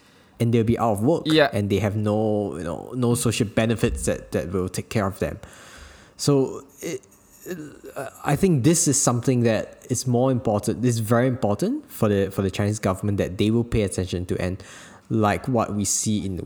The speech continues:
Speaker 1: West, uh, I, I mean, I do think that they may step in and, you know, request Meituan or, or other dig-,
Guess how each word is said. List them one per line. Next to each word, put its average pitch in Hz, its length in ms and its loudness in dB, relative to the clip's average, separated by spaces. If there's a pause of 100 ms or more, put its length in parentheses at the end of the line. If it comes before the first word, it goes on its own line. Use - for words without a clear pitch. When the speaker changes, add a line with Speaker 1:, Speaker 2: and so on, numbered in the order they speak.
(140)
Speaker 1:
West, 127 580 -2
uh, - 200 -10 (160)
I, 104 220 -2
I 104 160 -2
mean, 101 420 0
I 101 140 0
do 117 280 2
think 113 380 0
that 95 260 -2
they 101 120 0
may 101 320 0
step - 460 -4
in 95 240 0
and, 87 320 -6 (1700)
you 104 80 -6
know, 92 140 -2
request 117 760 0
Meituan 98 500 -2
or, 95 300 -2
or 101 140 0
other 113 160 2
dig-, 120 420 -2